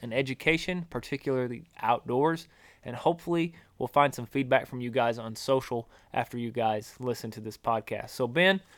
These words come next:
why don't you start us off by telling us, uh, first give us the name of this program that we ran last week.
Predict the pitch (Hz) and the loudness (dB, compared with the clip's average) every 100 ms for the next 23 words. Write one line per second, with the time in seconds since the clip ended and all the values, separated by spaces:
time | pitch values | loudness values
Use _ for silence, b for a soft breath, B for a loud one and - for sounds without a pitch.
0 | b b - 151 175 214 - 175 202 - | b b 4 4 4 0 4 6 6 8
1 | 147 - 135 - 151 156 151 147 143 - | 8 10 4 8 8 8 6 4 4 -2
2 | - - 123 123 - 180 175 175 170 170 | -8 2 4 4 6 4 4 0 0 0
3 | 139 127 147 156 131 - 139 135 131 117 | 2 2 2 2 0 4 4 4 0 -2
4 | 120 123 131 127 - 143 143 | 0 0 2 0 2 0 0